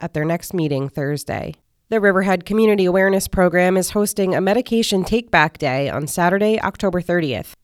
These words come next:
According to the National Institute on Drug Abuse, nearly half of young people who inject heroin reported abusing prescription painkillers before starting the drug.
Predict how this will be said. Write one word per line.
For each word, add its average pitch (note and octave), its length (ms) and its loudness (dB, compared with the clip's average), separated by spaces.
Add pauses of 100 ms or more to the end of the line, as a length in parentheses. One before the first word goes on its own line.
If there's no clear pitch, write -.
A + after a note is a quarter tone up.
(140)
According G3 420 0
to G3+ 100 -4
the F3+ 80 0
National F3 340 -2
Institute E3+ 500 -4
on D#3 140 -2
Drug F3 220 -4
Abuse, E3 400 -4
nearly E3+ 240 0
half F#3 280 -2
of F#3 120 -8
young F3+ 200 0
people D#3 360 -4
who E3 100 -2
inject D#3+ 360 -4
heroin D#3+ 560 -2 (100)
reported F#3+ 420 -2
abusing F3 380 -2
prescription G3 580 -4
painkillers D#3 680 -4
before E3+ 320 -2
starting D3+ 400 -4
the D3+ 80 -6
drug. C#3+ 400 -6